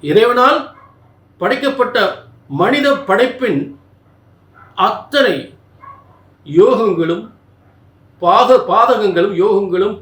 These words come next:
பாதகங்கள், ராஜயோக அமைப்புகளும், இவை அனைத்துமே ஜோதிட ஞானத்தால் அறிந்தவர்கள் இந்த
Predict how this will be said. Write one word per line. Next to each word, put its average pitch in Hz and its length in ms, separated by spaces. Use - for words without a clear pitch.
பாதகங்கள், 190 540
ராஜயோக 220 680
அமைப்புகளும், 202 720
இவை 233 220
அனைத்துமே 262 520
ஜோதிட 214 400
ஞானத்தால் 233 960
அறிந்தவர்கள் 196 720
இந்த 165 220